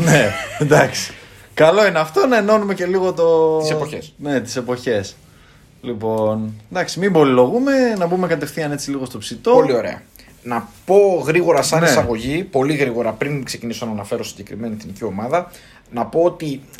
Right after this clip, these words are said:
Speaker 2: ε, οι εθνικές ομάδες, παρότι είναι κάτι που είναι σχετικά,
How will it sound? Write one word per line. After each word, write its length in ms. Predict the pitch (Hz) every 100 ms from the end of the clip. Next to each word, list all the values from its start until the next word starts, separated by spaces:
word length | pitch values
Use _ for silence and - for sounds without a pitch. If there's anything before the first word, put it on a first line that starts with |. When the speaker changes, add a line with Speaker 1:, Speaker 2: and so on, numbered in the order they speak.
| - -
Speaker 2:
ε, 80 | 104 87 85 73 62 - -
οι 80 | 123
εθνικές 440 | 127 113 175 175
ομάδες, 500 | 151 127 123 147 175
παρότι 340 | - 135 151
είναι 80 | 160
κάτι 220 | 156 - -
που 120 | 151
είναι 220 | 156 156 - -
σχετικά, 880 | - - - - 107 - 151 147 156